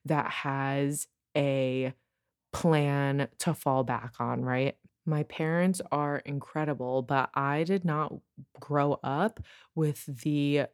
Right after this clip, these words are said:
ability to think, "Oh, if this doesn't work out for me, my parents will pay my rent. Oh, if this doesn't work out for me, you know, my parents will be able to spot me financially to get through this."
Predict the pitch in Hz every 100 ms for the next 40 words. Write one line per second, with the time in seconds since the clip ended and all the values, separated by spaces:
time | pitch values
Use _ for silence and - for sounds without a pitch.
0 | - 156 127 139 139 143 160 165 165 -
1 | 160 139 139 143 - 170 165 160 165 156
2 | - 143 139 131 - 143 143 131 - 139
3 | 135 131 - 139 135 131 131 131 - -
4 | _ - 165 151 156 - 147 147 143 139
5 | 135 - - 143 139 139 135 - - -
6 | 151 139 131 131 131 - 139 139 139 -
7 | 139 135 135 143 131 135 131 139 - -
8 | 139 131 139 135 131 131 131 127 139 135
9 | 135 - - 135 - -